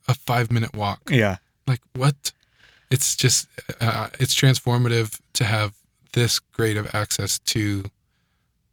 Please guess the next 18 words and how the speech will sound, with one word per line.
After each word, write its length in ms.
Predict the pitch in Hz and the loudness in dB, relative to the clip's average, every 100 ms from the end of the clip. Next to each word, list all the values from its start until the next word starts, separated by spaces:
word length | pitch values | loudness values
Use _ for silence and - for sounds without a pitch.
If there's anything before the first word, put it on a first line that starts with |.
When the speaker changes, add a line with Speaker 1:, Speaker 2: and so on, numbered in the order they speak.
| _ _ _ | _ _ _
Speaker 1:
great 420 | - 107 113 107 - _ | -4 0 2 0 -6 _
snowboarding. 680 | - - 98 95 98 95 92 - | -6 -6 -4 -4 -4 -4 -6 -2
And 180 | 117 101 | -2 -2
snowboarding 480 | - - 120 113 110 | -2 0 2 2 0
is 80 | 107 | 0
what 160 | 110 - | -4 -4
brought 200 | 107 107 | -4 -2
me 80 | |
out 140 | 107 113 | -4 -2
here, 300 | 110 104 101 | -2 0 0
Speaker 2:
Uh. 40 | 113 | 0
Speaker 1:
and 200 | 107 104 | 2 0
it's 160 | 104 - | -2 -2
sort 160 | - 113 | 0 0
of 80 | |
what 100 | 107 | -2
sustains 520 | 104 104 - 101 101 - | -2 -2 -2 -2 -4 -4
me 260 | 101 101 | -4 -6